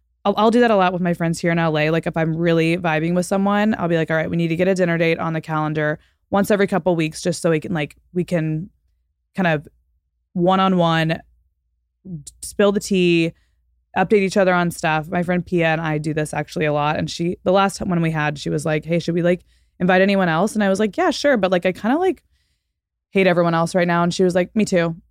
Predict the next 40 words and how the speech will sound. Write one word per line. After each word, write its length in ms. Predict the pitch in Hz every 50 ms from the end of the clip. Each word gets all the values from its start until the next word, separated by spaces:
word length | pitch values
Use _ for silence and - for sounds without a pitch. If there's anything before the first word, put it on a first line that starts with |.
| _ _ _
And 80 | - -
so 80 | 180
we 60 | 175
just 140 | 170 165 160
went 80 | 180 175
on 100 | 170 165
a 60 | 165
dinner 120 | 160 170
date 240 | 165 160 165 170 - - _
ourselves. 640 | - 180 170 - 175 175 185 233 320 330 302 262 254 - - -
<laughs> 640 | - 285 - - - 302 359 320 330 320 - - -
But 200 | 202 240 220 -
finding 340 | 247 233 233 254 294 294
people 220 | 262 285 269 226 254
I 100 | 233 214
can 320 | - - 208 190 185 180 - - _ _ _ _ _ _ -
invest 460 | 214 214 196 175 180 180 180 - -
in 160 | 202 196 185
one-on-one, 480 | 180 175 175 175 175 170 160 160 160 170
that's 160 | 165 160 -
the 80 | 185
kind 160 | 175 - 180 175
of 80 | 160
friend 300 | - - 160 160 160 156
that 80 | 160 156
I 60 | 156
am. 280 | 175 170 156 156 160 165
I'm 120 | 160 160
going 240 | 156 160 156 160 160
on 120 | - - 165
my 120 | 160 160
little 260 | 160 160 160 160 165
girl 320 | - 175 170 175 165 170 165
date 220 | 165 165 - -
tonight 360 | - - 170 160 160 175 -
with 200 | 208 185 160 -
two 160 | - - 190
of 80 | 175 170
my 100 | 170 165
girlfriends. 720 | 170 180 170 170 160 - 190 185 185 202 220 226 220 -